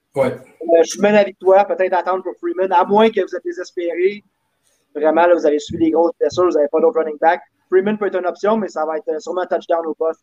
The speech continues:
Speaker 2: pour, euh, Freeman cette semaine.
Speaker 1: Je suis d'accord avec toi.
Speaker 2: Euh, pour les waivers, on a parlé de Mike Smith, on a parlé de Mike Davis, excuse, de Devonta Freeman, euh, Mc-, euh, McKinnon, puis, euh,
Speaker 1: Ouais.
Speaker 2: Wilson Junior. T'avais-tu
Speaker 1: Ouais.
Speaker 2: d'autres gars sur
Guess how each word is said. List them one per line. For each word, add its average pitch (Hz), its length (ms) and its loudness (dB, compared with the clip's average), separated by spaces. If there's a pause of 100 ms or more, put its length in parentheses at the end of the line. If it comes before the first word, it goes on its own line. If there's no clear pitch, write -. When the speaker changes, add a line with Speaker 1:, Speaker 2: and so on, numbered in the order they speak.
(100)
Speaker 2:
pour, 135 160 -14
euh, 131 60 -8 (320)
Freeman 143 260 -14
cette - 140 -20
semaine. 247 160 -18 (320)
Speaker 1:
Je - 80 -14
suis - 80 -6
d'accord 117 160 -2
avec 107 100 -8
toi. 107 160 -8 (1300)
Speaker 2:
Euh, 151 80 0
pour 170 100 4
les 202 100 4
waivers, 208 400 4
on 220 40 -2
a 196 100 -2
parlé 208 220 -2
de 208 40 -12
Mike 214 220 -6
Smith, 226 320 -6
on 226 60 -6
a 185 160 -14
parlé 180 340 -6
de 180 60 -8 (240)
Mike 202 160 -2
Davis, 190 240 0
excuse, 208 520 -4
de 170 60 0
Devonta 180 320 -4
Freeman, 175 340 -6
euh, 190 1700 -8
Mc-, - 240 0
euh, 139 600 0
McKinnon, 208 540 2
puis, 175 200 0
euh, 165 120 4
Speaker 1:
Ouais. 147 200 4
Speaker 2:
Wilson 165 180 -4 (220)
Junior. 165 320 0 (320)
T'avais-tu 160 300 4
Speaker 1:
Ouais. 156 80 4
Speaker 2:
d'autres 185 140 4
gars 208 100 -2
sur 196 120 -10